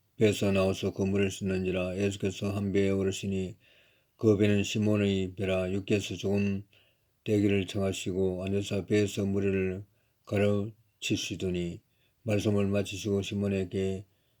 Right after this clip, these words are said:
이르시되, "깊은 데로 가서 그물을 내려 고기를 잡으라." 시몬이 대답하여 이르되, "선생님이, 우리들이 밤이 새도록 수고하였을 때 잡은 것이 없지만은, 말씀에 의지하여 내가 그물을 내리이다."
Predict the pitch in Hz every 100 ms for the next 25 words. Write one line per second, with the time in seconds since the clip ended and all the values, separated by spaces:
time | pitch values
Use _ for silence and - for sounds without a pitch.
0 | _ 110 101 - - 98 92 - 87 104
1 | 101 98 98 - 98 101 98 98 98 95
2 | 101 92 92 98 98 98 92 92 92 95
3 | 87 85 - _ _ _ _ _ - -
4 | 104 101 101 90 90 95 98 98 92 92
5 | 95 95 - 92 101 101 98 92 92 95
6 | 98 98 90 101 104 104 104 98 98 95
7 | 110 98 98 98 98 - 95 92 104 101
8 | 98 92 98 92 90 98 95 92 90 -
9 | - - _ _ 110 101 101 98 98 98
10 | 101 98 98 95 95 95 95 98 98 98
11 | 95 101 - _ _ - 104 95 95 87